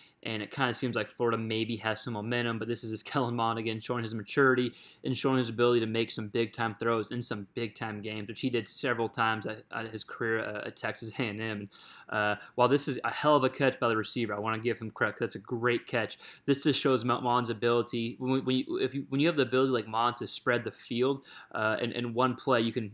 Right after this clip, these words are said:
you know, change the game essentially. That's exactly what happens here. This just shows,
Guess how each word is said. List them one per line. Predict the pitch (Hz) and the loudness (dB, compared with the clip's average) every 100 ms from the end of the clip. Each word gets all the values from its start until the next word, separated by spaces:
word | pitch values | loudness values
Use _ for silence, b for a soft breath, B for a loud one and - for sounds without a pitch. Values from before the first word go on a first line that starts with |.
| - | -6
you | 117 | -4
know, | 107 | -4
change | - - 131 113 | -6 -4 -2 -2
the | 117 | -4
game | 113 120 113 | -2 -2 -4
essentially. | - 113 117 | -6 -6 -4
That's | 117 | -4
exactly | 117 107 113 117 120 | -4 0 2 2 0
what | 113 113 | -2 2
happens | 117 117 110 101 | 4 4 0 -2
here. | 123 | 0
This | 113 - | 0 -4
just | 113 - - | -8 -8 -2
shows, | 120 117 107 | 0 0 -2